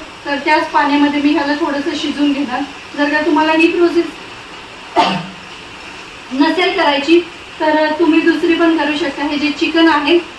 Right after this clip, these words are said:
तर हे छान, अ, वाफेवरती शिजवून घेऊ शकता. वाफेवरती म्हणजे जे आपल्या खाली स्टीमर असतो,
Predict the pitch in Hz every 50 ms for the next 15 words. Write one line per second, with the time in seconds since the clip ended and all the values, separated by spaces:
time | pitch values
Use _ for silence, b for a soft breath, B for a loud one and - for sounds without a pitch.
0 | - - - 311 302 294 294 330 320 311 - - 349 311 320 339 381 415 - -
1 | - - - - 320 277 269 285 285 320 294 - - 330 349 339 339 330 285 311
2 | 349 339 - 339 339 220 294 285 285 269 285 285 277 269 269 285 277 - 285 285
3 | 285 269 269 262 294 294 285 285 285 294 294 285 269 254 226 285 311 311 - -
4 | - - - - - 269 226 285 277 277 294 302 294 302 339 294 302 311 - -
5 | - 320 294 294 311 302 285 277 - -